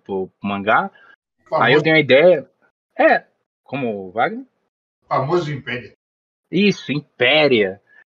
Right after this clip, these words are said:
Speaker 1: Então a gente tinha que criar um personagem, né? E aí, tipo, eu, na, na, naquele, naquele tempo de evento, eu era muito fã de um jogo.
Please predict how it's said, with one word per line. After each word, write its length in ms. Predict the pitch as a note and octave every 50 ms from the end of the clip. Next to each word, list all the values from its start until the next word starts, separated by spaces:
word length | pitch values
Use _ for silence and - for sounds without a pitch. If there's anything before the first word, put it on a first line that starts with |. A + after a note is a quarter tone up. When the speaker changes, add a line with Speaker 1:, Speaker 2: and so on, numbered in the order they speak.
| _ -
Speaker 1:
Então 340 | B2 A#2 - D3+ D#3+ E3+
a 100 | E3+ E3
gente 300 | D3 D#3+ F3 E3+ - - -
tinha 160 | - F#3+ F3+
que 80 | - -
criar 160 | F3 D#3+ D3
um 100 | E3+ F3
personagem, 680 | F#3 F3+ E3+ - B3+ F#3+ D3+ D#3+ G3 G3+ F3 E3 C#3
né? 220 | C3+ C#3+ E3 F3
E 20 | D#3
aí, 200 | D3+ D#3+ F3+ G3
tipo, 400 | - - - A3+ G#3+ F#3 D#3+ D#3+
eu, 300 | E3+ F#3+ G3 F#3+ F#3 E3+ D#3
na, 200 | D#3+ D#3 D#3+ D#3+
na, 300 | D#3 D#3 D#3 D3+ D3 C#3
naquele, 380 | C#3 C3+ C3+ F3+ F#3 F3+ D#3+ C3+
naquele 340 | C3 C3+ B2+ - F#3 G3
tempo 320 | F#3 - D#3+ F3 F3+ - D3
de 100 | B2+ B2+
evento, 320 | A#2 B2 D3 F3+ F#3+ -
eu 100 | D3+ C3+
era 160 | C3+ D3 D#3
muito 320 | D3+ C#3 C#3 E3 F3 - E3+
fã 240 | - - D3 E3 D#3+
de 80 | D#3+
um 120 | F3 E3+ A#2
jogo. 520 | A#2+ C#3+ D#3+ D#3 B2 G#2 F#2 F2+ -